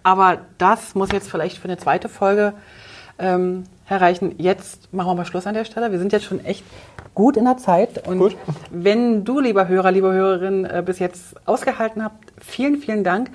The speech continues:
Speaker 1: Schreibt uns mal in die Kommentare oder am besten bei Social Media.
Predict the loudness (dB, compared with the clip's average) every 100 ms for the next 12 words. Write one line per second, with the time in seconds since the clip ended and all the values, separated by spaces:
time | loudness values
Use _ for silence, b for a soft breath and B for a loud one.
0 | B B B -2 -2 0 -2 2 2 2
1 | 0 0 0 2 0 -2 _ _ _ _
2 | _ _ _ _ _ _ _ -10 -2 0
3 | 0 0 2 4 4 2 2 0 -2 -4
4 | -6 -6 B -8 -2 -2 2 2 4 4
5 | 2